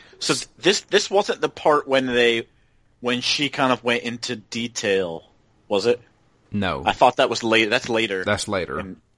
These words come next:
Speaker 1: and only if you do one of the two paths.
Speaker 2: Yeah. So she just reveals, yeah, it's, it's true. And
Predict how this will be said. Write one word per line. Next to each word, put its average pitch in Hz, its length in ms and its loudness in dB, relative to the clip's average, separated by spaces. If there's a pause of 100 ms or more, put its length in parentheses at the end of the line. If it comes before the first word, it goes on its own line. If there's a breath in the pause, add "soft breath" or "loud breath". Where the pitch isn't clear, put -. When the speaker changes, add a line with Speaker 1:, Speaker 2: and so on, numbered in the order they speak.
(140)
Speaker 1:
and 139 160 4
only 139 260 2
if 131 120 -2
you 131 100 -4
do 123 180 0
one 113 220 0
of 104 140 -2
the 104 80 -2
two 104 600 -8 (880)
paths. - 640 -4
Speaker 2:
Yeah. 82 260 -6 (1400 loud breath)
So 98 480 -4 (360)
she - 200 -2
just 139 220 -2
reveals, 101 600 -4 (140)
yeah, 98 300 -4 (140)
it's, - 260 -12
it's - 300 -14
true. 82 360 -12 (680)
And 78 420 -6